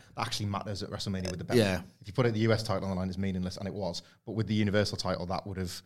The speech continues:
Speaker 1: it would have deserved the stage that it got from the likes of the Festival of Friendship. You're absolutely in that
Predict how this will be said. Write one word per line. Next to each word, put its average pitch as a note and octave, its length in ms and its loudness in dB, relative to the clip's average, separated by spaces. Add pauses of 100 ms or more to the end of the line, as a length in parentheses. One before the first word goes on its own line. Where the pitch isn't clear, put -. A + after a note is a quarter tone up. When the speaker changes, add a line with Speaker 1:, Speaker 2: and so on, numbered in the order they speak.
(200)
Speaker 1:
it D#3+ 60 -2
would D3+ 220 8
have B2+ 120 8
deserved A#2+ 420 8
the A2+ 60 -2
stage A2 320 4
that G#2 120 0
it F#2+ 80 -4
got - 360 2
from G2 240 -16
the F#2+ 80 -8
likes F#2+ 260 -2
of F#2 80 -8
the G2+ 80 -8
Festival F#2+ 220 -6
of F#2 60 -6
Friendship. G2+ 340 -2
You're G#2 160 2
absolutely G#2 420 -2
in G2 120 0
that G2 180 0